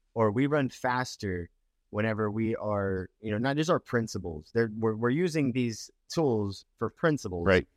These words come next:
Speaker 1: to learn them. And then, yeah, and, and then we,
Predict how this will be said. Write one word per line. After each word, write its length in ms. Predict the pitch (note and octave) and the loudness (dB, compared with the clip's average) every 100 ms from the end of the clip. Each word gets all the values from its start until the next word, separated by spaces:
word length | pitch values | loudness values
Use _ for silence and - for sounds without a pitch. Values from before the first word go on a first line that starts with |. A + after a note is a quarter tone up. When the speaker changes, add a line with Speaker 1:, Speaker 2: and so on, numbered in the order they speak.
| _ _ _ - | _ _ _ 0
Speaker 1:
to 120 | A2+ | 2
learn 380 | G2+ D3 G3+ B2+ | 2 0 0 -2
them. 240 | F2 F#2 | -4 -6
And 140 | G#2 A#2 | -2 0
then, 300 | A#2 G#2+ G2 - | 0 -2 -4 -6
yeah, 240 | A#2+ G#2+ - | -2 -2 -2
and, 220 | A#2+ A#2+ | -2 0
and 120 | C3 | 0
then 100 | C3+ | 0
we, 360 | C3+ C3+ B2 - | 0 0 -2 -4